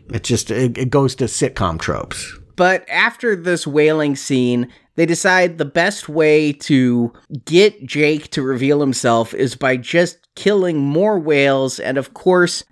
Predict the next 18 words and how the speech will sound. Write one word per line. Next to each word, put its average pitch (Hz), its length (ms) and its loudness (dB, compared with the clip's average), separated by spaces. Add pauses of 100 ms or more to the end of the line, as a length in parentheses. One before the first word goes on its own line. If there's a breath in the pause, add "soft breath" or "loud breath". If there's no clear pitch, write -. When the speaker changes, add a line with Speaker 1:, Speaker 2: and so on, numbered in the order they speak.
Speaker 2:
they 151 160 4
go 180 280 0
after 160 560 -2
the 147 140 -8
special 156 640 0
whale. 113 580 0 (140)
<laughs> - 140 -12
They 170 280 4
go 170 260 0
after 156 600 0
Hayakin. 147 840 2 (260 soft breath)
That's 156 440 0
going 143 400 -2
to 131 480 2
cause 120 580 0
Jake 123 520 -4
to 117 220 -2
finally, 147 960 -2